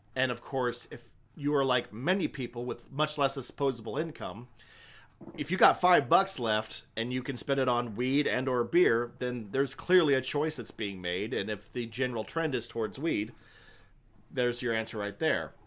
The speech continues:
Um, but, uh, that very much remains to be seen, and how California breweries and indeed the rest of the, uh, uh, craft beer community deal with these challenges is, is very much up in the air. Uh, but it feels like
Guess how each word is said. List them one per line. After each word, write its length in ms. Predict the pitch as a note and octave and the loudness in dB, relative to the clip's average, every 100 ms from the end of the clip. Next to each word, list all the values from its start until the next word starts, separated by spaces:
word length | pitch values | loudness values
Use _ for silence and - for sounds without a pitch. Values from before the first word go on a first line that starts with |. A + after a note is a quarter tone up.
| - - | -20 -10
Um, 480 | G#2+ G2+ F#2 F2 D#2+ - _ - _ - - - - - - - _ | -4 -2 -4 -8 -16 -20 _ -20 _ -20 -20 -20 -20 -20 -20 -20 _
but, 320 | A#2 G2 F#2+ | -4 -2 -2
uh, 340 | G#2 F#2 F2 D#2+ - _ - B2+ | -2 -2 -2 -6 -16 _ -20 2
that 380 | D3+ E3 F3 - - | 6 6 4 -6 -10
very 220 | C#3+ C#3+ | 0 0
much 200 | C3+ B2 | 0 -2
remains 240 | B2 A#2+ G#2+ | -4 -6 -6
to 60 | |
be 80 | G#2+ | -10
seen, 320 | - C#3 A2 | -8 -4 -4
and 100 | G2 | -4
how 260 | F#2 C3 C3+ | -6 -2 -2
California 680 | C3+ C#3 A#2+ - C3+ C3 A2 | 0 -2 -4 -2 -4 -2 -6
breweries 500 | G2 F#2 F2 F#2+ - | -6 -10 -8 -8 -8
and 160 | A#2+ | -6
indeed 380 | B2 A#2 C#3 C3 | -6 -4 -2 -2
the 80 | A#2 | -4
rest 320 | G#2+ B2 - | -4 -6 -6
of 100 | - | -12
the, 380 | A#2+ A2 G#2 F2+ | -8 -6 -6 -6
uh, 60 | F2+ | -6
uh, 380 | F#2 - F#2 | -6 -8 -10
craft 380 | F2+ - B2+ A2+ | -8 -2 -2 -2
beer 120 | A#2+ | -6
community 480 | G#2+ A2+ A2+ A2+ G#2 G2 | -8 -10 -10 -8 -10 -6
deal 440 | D3+ F#3 A#2 F2 - | 0 2 2 -2 -8
with 260 | B2 G#2+ - | -8 -8 -4
these 200 | E3 G3 | -4 -2
challenges 480 | C#3 G#2+ G2+ A#2+ B2 | -2 -2 -4 -8 -8
is, 220 | G2 - - | -12 -14 -12
is 100 | A2 | -6
very 180 | C#3 | -4
much 200 | F3 F3+ | -2 -4
up 120 | D#3+ D#3 | -6 -6
in 60 | |
the 140 | C#3 D#3 | -4 -2
air. 240 | A#2+ D2 - - - - - - - | -2 -6 -12 -20 -20 -20 -20 -20 -4
Uh, 220 | A#2 A2+ | 0 0
but 180 | A2+ B2 | 0 -2
it 80 | A2+ | 2
feels 300 | F3+ G3+ G3 | 4 4 4
like 320 | F#3 E3 | 2 2